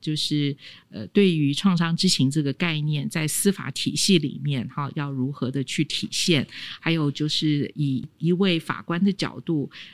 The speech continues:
来看，呃，创伤对于个人、对于家庭哈，它的一些影响。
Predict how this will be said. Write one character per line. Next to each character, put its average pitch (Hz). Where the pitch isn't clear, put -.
来 135
看， 139
呃， 139
创 180
伤 160
对 170
于 151
个 160
人、 120
对 147
于 127
家 131
庭 123
哈， 127
它 135
的 135
一 131
些 139
影 139
响。 -